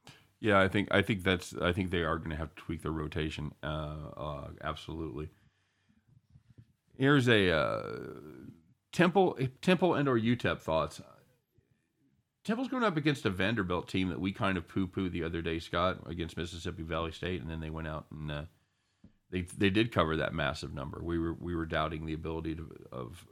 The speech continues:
Vanderbilt to get there, but they did. Um,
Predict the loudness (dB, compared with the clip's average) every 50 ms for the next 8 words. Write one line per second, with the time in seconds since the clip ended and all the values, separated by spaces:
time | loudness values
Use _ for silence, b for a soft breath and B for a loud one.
0 | -20 _ -12 -8 -6 -6 -4 -4 -6 -6 -8 -8 -6 -6 -6 -6 -4 -6 -6 -6
1 | -8 -10 -10 -10 -10 -6 -4 -2 0 0 -2 -4 b b b b b b b b
2 | b b b 0 4 6 8 8 8 8 8 6 6 6 4 2 0 -2